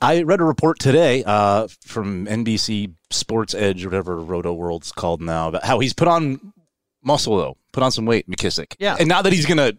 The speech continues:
Speaker 1: take the job from Antonio Gibson, but if given the opportunity,
Speaker 2: Mm-hmm.
Speaker 1: he might
Speaker 2: He
Speaker 1: be
Speaker 2: might be the
Speaker 1: more than
Speaker 2: backup.
Speaker 1: he
Speaker 2: Yeah.
Speaker 1: could be the
Speaker 2: Right.
Speaker 1: full-on bell
Speaker 2: Yeah.
Speaker 1: cow backup for
Speaker 2: Yeah.
Speaker 1: Gibson.
Speaker 2: That
Speaker 1: So,
Speaker 2: could make sense.
Speaker 1: yeah.
Speaker 2: Uh, here's the real problem for Antonio Gibson.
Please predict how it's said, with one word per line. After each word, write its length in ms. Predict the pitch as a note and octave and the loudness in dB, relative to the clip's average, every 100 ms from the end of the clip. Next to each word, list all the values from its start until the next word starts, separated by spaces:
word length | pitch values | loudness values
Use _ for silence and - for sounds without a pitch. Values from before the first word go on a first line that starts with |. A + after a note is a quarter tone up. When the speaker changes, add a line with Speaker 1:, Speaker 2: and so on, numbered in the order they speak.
| _ _ _ _ _ | _ _ _ _ _
Speaker 1:
take 260 | - F#3 - | 0 0 2
the 80 | C#3 | -2
job 420 | G#2 B2+ E3 D3+ | 2 4 4 2
from 140 | B2+ | 0
Antonio 400 | B2+ A2 C3+ A#2+ | -2 0 0 0
Gibson, 340 | G2+ B2+ - G#2+ | 2 2 0 0
but 100 | A#2+ | 0
if 140 | D3 | 0
given 240 | C3+ D#3+ G3 | 0 2 2
the 100 | E3 | 2
opportunity, 760 | D#3+ A#2 - D3+ E3 F2+ D2+ - - | 2 0 -2 0 0 -2 -6 -12 -18
Speaker 2:
Mm-hmm. 460 | B2 A2+ G#2+ A2+ C3+ _ | -16 -14 -14 -14 -16 _
Speaker 1:
he 160 | - D3+ | -6 0
might 120 | D3+ | 2
Speaker 2:
He 40 | F#3 | 2
Speaker 1:
be 60 | |
Speaker 2:
might 120 | D#3+ D#3+ | 2 4
be 100 | F#3 | 4
the 60 | |
Speaker 1:
more 120 | F#3 F3+ | 4 4
than 220 | E3+ D#3+ | 2 2
Speaker 2:
backup. 200 | D#3+ D3 | 0 0
Speaker 1:
he 120 | F3 | 2
Speaker 2:
Yeah. 140 | C#3 | 2
Speaker 1:
could 200 | B2 G#3 | 2 2
be 100 | D3 | 0
the 100 | E3 | 0
Speaker 2:
Right. 180 | C3+ C3+ | 2 4
Speaker 1:
full-on 460 | D#3+ D3+ C3 C3 A#2+ | 4 4 4 2 -2
bell 260 | F#2 B2 A#2+ | 0 2 4
Speaker 2:
Yeah. 60 | |
Speaker 1:
cow 200 | B2+ G#2+ | 4 2
backup 460 | G2+ G#2+ - F2 - | 2 0 0 -6 -6
for 100 | F#2+ | -6
Speaker 2:
Yeah. 100 | C#3+ | -4
Speaker 1:
Gibson. 260 | F#2 - C#2+ | -4 -8 -6
Speaker 2:
That 60 | |
Speaker 1:
So, 140 | C#3 D#3+ | -2 -2
Speaker 2:
could 100 | F#3+ | -2
make 160 | F#3+ - | -4 -6
sense. 360 | - G#2+ - _ _ - - - - - | -4 -6 -6 _ _ -20 -20 -20 -12 0
Speaker 1:
yeah. 80 | |
Speaker 2:
Uh, 300 | D#3 D#3 D3+ D3 _ _ D3 | 2 4 2 -2 _ _ -2
here's 240 | A3 C#4+ | 0 2
the 80 | C#4+ | 0
real 140 | A#3+ | 0
problem 480 | G3+ F#3 E3+ E3+ E3+ | 0 2 2 2 -2
for 160 | - E3+ | 0 0
Antonio 400 | C3 D3 C3+ A#2+ | 0 -2 -2 -2
Gibson. 420 | A2+ G2+ - E2+ | -4 -6 -10 -12